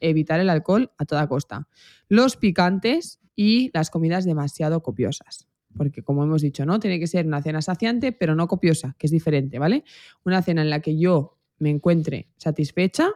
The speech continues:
o satisfecho, pero que no sienta pesadez e incomodidad. Entonces,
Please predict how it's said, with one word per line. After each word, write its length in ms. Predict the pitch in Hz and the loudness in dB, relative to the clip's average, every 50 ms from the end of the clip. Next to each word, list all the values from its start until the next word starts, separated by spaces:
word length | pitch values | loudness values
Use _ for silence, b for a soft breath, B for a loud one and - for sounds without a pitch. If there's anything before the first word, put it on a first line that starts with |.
| - | -2
o 40 | 190 | -2
satisfecho, 640 | 165 143 160 147 143 - 190 214 - - 339 381 359 b b b b b b b | -2 -2 -2 -2 -2 -2 -2 0 0 0 0 -2 -2 b b b b b b b
pero 200 | 208 202 214 220 | 0 2 2 2
que 120 | 196 196 180 | 2 2 2
no 140 | 185 185 180 | 2 0 0
sienta 400 | - 226 196 202 196 233 220 - | 0 0 -2 0 0 -2 -2 -2
pesadez 460 | 196 185 170 170 151 156 170 175 - | 0 0 2 2 2 2 2 2 0
e 80 | 208 190 | 0 0
incomodidad. 640 | 170 156 160 151 143 139 135 131 127 123 113 123 - _ _ _ _ _ _ _ _ _ b b b b b b b b b b b | 0 0 0 0 0 2 2 2 2 0 0 -2 -6 _ _ _ _ _ _ _ _ _ b b b b b b b b b b b
Entonces, 340 | b - 165 151 - - | b 0 2 2 0 -2